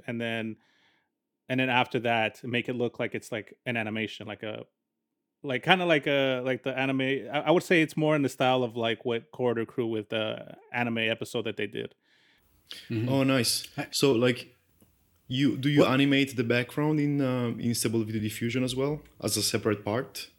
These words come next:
Speaker 1: There are times where I do animate it, uh, there have been times where I actually also go into, like, After Effects and just get, like, a still image that I generated somewhere, like, in Stable Diffusion or whatever, and then just add, like, elements. Like, for example,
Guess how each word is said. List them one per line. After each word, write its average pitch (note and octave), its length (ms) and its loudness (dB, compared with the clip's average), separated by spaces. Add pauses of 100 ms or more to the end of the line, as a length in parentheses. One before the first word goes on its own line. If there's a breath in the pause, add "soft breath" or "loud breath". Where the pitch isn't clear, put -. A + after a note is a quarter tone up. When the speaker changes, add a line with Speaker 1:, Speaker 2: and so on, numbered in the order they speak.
(240)
Speaker 1:
There C3+ 280 -4
are C3 60 0
times B2+ 320 -6
where B2 140 -6
I A2 40 -4
do A#2+ 520 -4 (240)
animate A#2+ 360 0
it, A#2+ 200 -2
uh, A#2 380 -4 (840)
there D3+ 140 4
have E3+ 140 2
been E3 120 4
times D3 300 2
where C#3 100 6
I B2+ 80 6
actually C3 480 2
also A#2+ 360 -2
go B2 180 0
into, A#2 180 -4
like, A2 160 -2
After B2+ 300 0
Effects - 400 -6
and A2+ 200 -6
just - 200 -6
get, D3 100 0
like, B2 140 -2
a A#2 60 -2
still C#3+ 260 0
image C#3 320 2
that B2+ 120 -2
I A2 60 2
generated A#2 480 0
somewhere, C3 320 -2
like, A#2 180 -2
in G#2+ 120 -6
Stable A#2+ 260 -4
Diffusion C3+ 460 -4
or A2+ 60 -2
whatever, A#2+ 440 -2 (540 soft breath)
and B2 120 -2
then A#2+ 160 0
just B2 260 -2
add, A#2+ 260 2
like, A2+ 180 -2
elements. A#2+ 540 -2
Like, A2+ 160 -4
for - 80 -4
example, A#2 640 -4